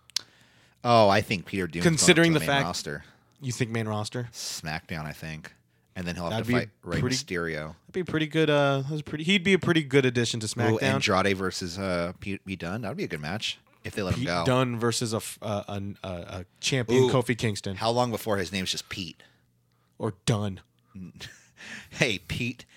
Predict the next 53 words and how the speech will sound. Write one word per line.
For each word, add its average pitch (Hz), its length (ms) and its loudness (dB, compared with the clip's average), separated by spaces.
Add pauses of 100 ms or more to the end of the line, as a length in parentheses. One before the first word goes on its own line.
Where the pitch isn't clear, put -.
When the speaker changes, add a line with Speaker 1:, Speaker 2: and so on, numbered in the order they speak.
(160)
Speaker 1:
And 117 80 -2
he's 117 180 0 (280)
paired 113 200 -2
with 95 100 -6
another 98 220 -4
guy 92 140 -6
named 80 180 -8
Pete. - 400 -12 (240)
Speaker 2:
I 110 60 -8
think 101 240 -6
Dunn 104 200 -2
Speaker 1:
Pete, 101 100 -4
Speaker 2:
is 98 40 -8
gonna 104 140 -4
Speaker 1:
Pete. 101 240 -6
Speaker 2:
be, 95 60 -10
and 113 140 -2
then, 113 180 0
like, 107 180 -2
Kevin 110 300 -2
Dunn's 104 360 -4
gonna 101 80 -12
be 104 80 -8
like, 98 260 -8
"Oh, 147 540 6
I 139 120 -6
like 143 260 0
this 120 220 -2
guy. 113 360 -2 (280)
He's 117 260 -4
just 123 340 2
like 127 260 -2
me." 120 360 -8 (240)
Speaker 1:
<laughs> - 560 -12 (880)
Um, 120 600 10 (100)
it's 113 260 -4
always 107 300 -2
like, 92 260 -2
if - 140 -10
Adam 90 220 0
Cole 92 180 -6
gets 85 160 -10
called 82 220 -8
up 82 60 -12
to - 80 -18
the 82 60 -12
main 80 200 -8
roster, 78 280 -8
he 76 60 -14
can't 80 220 -10
be 78 100 -10
on 71 100 -8
Raw 73 280 -8